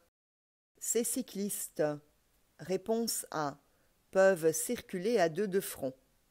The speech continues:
Réponse B, peuvent circuler à deux de front, mais doivent se remettre en file quand je m'en approche. Réponse C, ne peuvent pas circuler à deux de front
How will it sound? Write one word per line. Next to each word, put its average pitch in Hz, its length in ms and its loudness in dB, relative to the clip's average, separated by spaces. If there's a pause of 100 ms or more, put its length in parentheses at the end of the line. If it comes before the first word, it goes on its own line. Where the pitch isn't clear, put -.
(920)
Réponse 143 640 -4
B, 180 260 0 (560)
peuvent 175 400 4
circuler 196 540 0
à 151 120 6
deux 165 220 0
de 151 100 -6
front, 214 420 -4 (400)
mais 156 120 -2
doivent 208 320 0
se - 140 -2
remettre 170 360 -2
en 147 80 -6
file 233 400 -6
quand 214 220 -4
je 196 100 -4
m'en 202 160 -2
approche. - 640 -6 (1200)
Réponse 160 800 -4
C, - 480 -2 (380)
ne 185 160 -2
peuvent 160 320 -2
pas 214 200 0
circuler 208 680 -2
à 165 160 -2
deux 175 240 -4
de 196 100 -2
front 170 420 -4